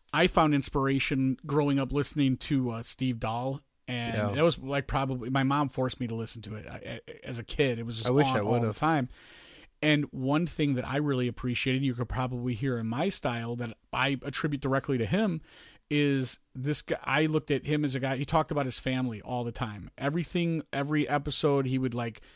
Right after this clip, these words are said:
Speaker 1: his wife would call in and he'd talk about his kids. And his kids are about my age, probably, or maybe a little bit younger. But I grew up listening to this guy talk about his kids. I grew up with feeling like I was part of his family. And that's something that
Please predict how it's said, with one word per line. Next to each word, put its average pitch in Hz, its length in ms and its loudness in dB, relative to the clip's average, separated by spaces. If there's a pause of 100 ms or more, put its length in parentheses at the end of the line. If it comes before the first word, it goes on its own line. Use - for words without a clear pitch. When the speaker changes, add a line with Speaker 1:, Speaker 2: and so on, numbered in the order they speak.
(180)
Speaker 1:
his 147 160 0
wife 156 320 6
would 151 140 0
call 143 320 2
in 143 220 2
and 131 80 0
he'd 117 100 -8
talk 143 280 -4
about 139 120 0
his 131 140 -2
kids. 143 280 2
And 131 140 -4
his 151 220 -2
kids 165 180 2
are 147 100 6
about 127 260 0
my 123 180 -2
age, 127 420 -2
probably, 143 500 0
or 127 120 2
maybe 131 300 0
a 120 60 2
little 127 260 0
bit 156 120 -2
younger. 165 380 -2 (580)
But 143 300 6
I 175 100 4
grew 160 220 6
up 156 140 2 (100)
listening 147 380 2
to 117 40 -4
this 123 160 -2
guy 123 180 0
talk 131 260 -4
about 127 120 -2
his 113 80 -6
kids. 135 240 0
I 139 100 0
grew 143 220 4
up 135 160 2
with 131 320 0
feeling 185 380 2
like 143 180 2
I 135 80 2
was 131 140 0
part 135 260 2
of 120 80 0
his 127 180 -2
family. 131 520 -2 (600)
And 143 100 2
that's 156 140 6
something 143 300 2
that 127 200 0